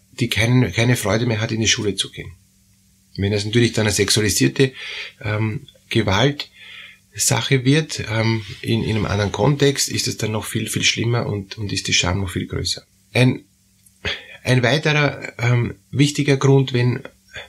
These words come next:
wenn die Scham mich so trifft, dass, dass ich mich nachher nicht mehr, nicht mehr wehren kann und ich mir auch keine Hilfe mehr hol und ich fress das dann in mich hinein, ist die große Gefahr bei der Scham,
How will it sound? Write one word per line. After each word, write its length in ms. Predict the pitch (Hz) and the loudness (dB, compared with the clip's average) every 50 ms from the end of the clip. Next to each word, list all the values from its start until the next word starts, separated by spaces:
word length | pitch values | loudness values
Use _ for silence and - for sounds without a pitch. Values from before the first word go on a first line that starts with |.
| _ _ - | _ _ -12
wenn 220 | - 120 117 117 | -4 -2 0 0
die 120 | 120 123 117 | 2 2 2
Scham 580 | - - - 107 110 120 127 143 151 139 123 - - - - - - | 2 2 2 0 0 0 0 0 0 -2 -4 -6 -14 -20 -18 -8 -2
mich 240 | 123 120 117 - | 0 0 2 2
so 280 | - - 135 143 160 160 | 4 6 6 4 4 2
trifft, 640 | 156 - - 131 147 165 147 - - - - - - - _ - - - | -2 -4 0 2 4 4 4 2 -2 -6 -6 -8 -16 -16 _ -20 -18 -8
dass, 260 | - 120 113 - - - | -4 -2 -2 -2 -2 -2
dass 200 | - 113 - - | -2 -4 -2 -2
ich 160 | 131 123 120 | -2 0 0
mich 180 | 127 120 - | 0 0 0
nachher 340 | 113 110 104 123 - 131 123 | 0 0 0 0 0 0 0
nicht 280 | 123 131 127 - - - | 0 0 -2 -2 -4 -2
mehr, 240 | 127 123 123 120 - - - - - - - _ _ | 0 0 0 -2 -4 -10 -18 -18 -18 -18 -20 _ _
nicht 220 | - 127 - - - | -4 -4 -4 -2 -2
mehr 120 | 113 104 | 0 2
wehren 240 | 101 101 113 139 151 | 2 2 2 0 -2
kann 260 | - 143 147 151 - | -2 -2 -2 -2 -2
und 180 | - 127 120 123 | -2 -2 -2 -2
ich 120 | 117 - | -2 -2
mir 120 | 120 - 107 | -2 -2 -2
auch 100 | 107 - | -4 -2
keine 200 | - 110 101 104 | -4 -2 0 2
Hilfe 340 | 95 123 151 165 160 147 | 4 4 4 4 2 2
mehr 180 | 143 143 139 135 | 2 2 4 4
hol 280 | 127 131 143 151 143 147 - - - - - - | 6 6 6 4 4 -2 -8 -14 -14 -16 -16 -12
und 180 | - - 113 117 | -4 -2 0 2
ich 120 | 113 - | 2 0
fress 360 | - - 117 120 123 135 - - | 2 2 2 4 4 2 2 2
das 180 | - 127 - | 0 -2 -2
dann 180 | - 120 113 113 | -2 -2 -2 -2
in 140 | 107 110 110 | -2 -2 -4
mich 160 | 107 104 - | -4 -4 -2
hinein, 580 | - 101 98 90 90 98 123 160 185 190 190 - - - - - - _ _ _ - | -2 0 2 2 2 4 2 2 0 0 -6 -8 -18 -18 -18 -20 -20 _ _ _ -4
ist 200 | - 120 - - | -2 -2 0 0
die 80 | 117 98 | -4 0
große 380 | - 107 127 151 147 139 143 | 2 4 4 4 4 2 0
Gefahr 440 | - - 131 - - 104 113 123 123 | 0 -2 -4 -2 -2 0 0 0 0
bei 100 | 117 117 | -2 -2
der 100 | 113 107 | -2 0
Scham, 480 | 98 - - 92 98 110 120 127 127 | 0 2 2 2 2 2 2 2 0